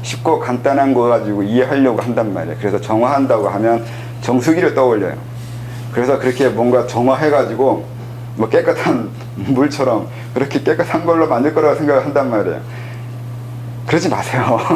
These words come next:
<laughs> 이게 뭐든지 그 생각하는 데에는 어떻게 생각하는 거고 그 어떻게 접근해서 생각하는 거에 따라서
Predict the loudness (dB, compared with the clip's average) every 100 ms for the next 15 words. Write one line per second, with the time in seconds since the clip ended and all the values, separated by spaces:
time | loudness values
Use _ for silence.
0 | 0 -4 -4 -10 -10 -4 -2 2 0 -2
1 | -6 -6 -6 -10 -10 -10 0 2 4 2
2 | 2 2 0 2 4 6 4 2 2 2
3 | 2 2 4 4 4 2 0 0 0 0
4 | 2 2 2 2 2 2 4 2 2 0
5 | 0 -2 0 0 0 -4 0 2 2 0
6 | 0 0 0 -2 0 -2 -2 -10 -12 -10
7 | -10 0 2 2 2 0 2 2 2 0